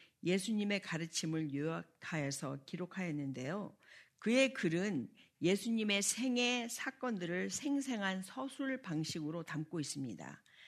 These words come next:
요한 마가는 처음에는 바울과 함께 선교사로 활동하다가 베드로의 동료가 되었습니다. 베드로의 통역자였던 마가는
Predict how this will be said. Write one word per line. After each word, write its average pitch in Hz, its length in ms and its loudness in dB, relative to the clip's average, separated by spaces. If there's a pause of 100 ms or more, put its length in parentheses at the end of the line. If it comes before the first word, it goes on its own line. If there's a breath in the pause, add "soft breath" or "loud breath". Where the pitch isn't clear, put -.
(340 loud breath)
요한 208 240 6
마가는 170 500 4
처음에는 196 720 0
바울과 202 520 0
함께 170 680 0 (280 loud breath)
선교사로 214 920 0
활동하다가 202 920 -2 (340 loud breath)
베드로의 175 840 0
동료가 165 500 0
되었습니다. - 880 -8 (440 loud breath)
베드로의 190 800 2
통역자였던 180 1000 0
마가는 143 600 -2